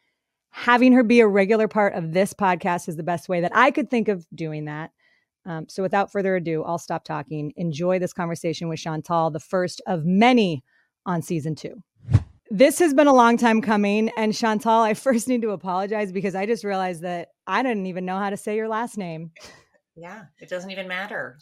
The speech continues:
Speaker 1: It
Speaker 2: So,
Speaker 1: does
Speaker 2: yeah,
Speaker 1: matter. It
Speaker 2: it's
Speaker 1: deeply
Speaker 2: pronounced,
Speaker 1: matters.
Speaker 2: yeah,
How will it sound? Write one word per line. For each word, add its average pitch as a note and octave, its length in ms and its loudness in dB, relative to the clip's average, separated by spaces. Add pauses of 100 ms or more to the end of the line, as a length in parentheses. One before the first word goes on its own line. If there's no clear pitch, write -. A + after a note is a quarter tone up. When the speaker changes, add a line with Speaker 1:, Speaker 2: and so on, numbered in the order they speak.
Speaker 1:
It - 60 -2
Speaker 2:
So, D4 260 4
Speaker 1:
does E4+ 140 10
Speaker 2:
yeah, F#4+ 160 4
Speaker 1:
matter. G#3+ 500 2
It C4+ 200 0
Speaker 2:
it's A3+ 120 -12
Speaker 1:
deeply C4+ 380 0
Speaker 2:
pronounced, B3 640 4 (280)
Speaker 1:
matters. F#3+ 140 -20
Speaker 2:
yeah, E3+ 300 2